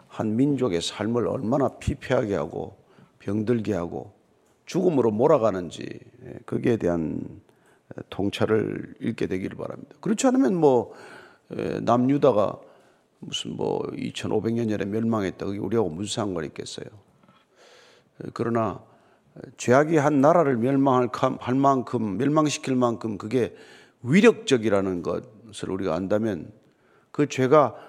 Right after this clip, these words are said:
한 인간을 파괴시키는 것은 얼마나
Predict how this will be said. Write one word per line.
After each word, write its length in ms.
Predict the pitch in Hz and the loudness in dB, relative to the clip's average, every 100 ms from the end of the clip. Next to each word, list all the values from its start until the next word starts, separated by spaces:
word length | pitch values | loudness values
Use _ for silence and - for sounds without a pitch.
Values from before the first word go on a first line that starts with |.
| - - | -20 -8
한 220 | - 170 | 0 4
인간을 420 | 143 160 226 196 | 4 6 4 4
파괴시키는 640 | - 151 165 - - 147 | -2 -2 -2 -4 -2 0
것은 320 | 101 95 73 - - - - | 0 -2 -4 -8 -18 -20 -12
얼마나 600 | - 90 98 117 120 | -8 -6 -2 0 0